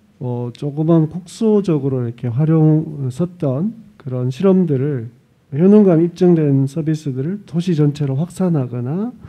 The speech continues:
아니면 실제 실험의 결과들을 행정의 어떤 부서에서 이관을 받아야 되는, 됩니다. 대체로, 어, 대체로 제가 이런 이야기를 여기서 해야 될지는 모르겠는데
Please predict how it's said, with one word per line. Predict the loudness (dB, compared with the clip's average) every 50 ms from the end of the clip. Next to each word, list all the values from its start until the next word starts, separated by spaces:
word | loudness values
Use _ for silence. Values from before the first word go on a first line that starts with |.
| -20 -20 -20 -20 -20 -20 -20 -20 -20 -14 _
아니면 | -2 2 4 6 6 6 6 4 2 0 -4 -8 -14 -20
실제 | -14 -12 -8 -2 -2 -2
실험의 | 0 2 4 4 6 6 6 6 4 4 4
결과들을 | 4 2 4 4 2 2 2 2 2 2 2 2 2 0 0 -2 -2 -2 -2 -2 -2 -4 -4 -8 -12 -18 -20 -20 -20 -20 _ _ -8
행정의 | -2 0 2 4 4 6 6 6 6 6
어떤 | 4 2 0 0 0 -2 0 -2
부서에서 | -4 -4 -2 -2 -2 -2 -2 -4
이관을 | -6 -2 0 2 4 4 4 2 2 0
받아야 | 0 0 0 0 0 -2 -4 -6 -8
되는, | -10 -10 -10 -8 -8 -10 -10 -12
됩니다. | -14 -14 -14 -14 -16 -18 -20 -20 _ _ _ _ _ _ _ _ _ _ _ _ _ _ -4 2
대체로, | 4 4 6 8 8 8 10 8 6 4 2 0 -4 -10 -16 _ _ _ _ _
어, | -12 -12 -12 -12 -14 -14 -14 -14 _ -20 -20 _
대체로 | -6 -4 -4 -2 -4 -4 -4 -4 -4 -8 -10 -14 -18 -18 -16 -16 -16 -16 -18 -20 -20 _
제가 | -14 -12 -10 -8
이런 | -6 -4 -4 -2
이야기를 | -2 -4 -4 -8 -10 -10 -10 -10
여기서 | -10 -10 -10 -12 -14 -16 -16
해야 | -14 -14 -14 -12
될지는 | -10 -10 -10 -12 -12 -14 -16 -18 -20 -20 -20 -20 _ _ _ _ _ _ _ -18 -14 -14 -14 -14
모르겠는데 | -14 -16 -16 -16 -16 -14 -14 -12 -12 -12 -14 -14 -14 -14 -14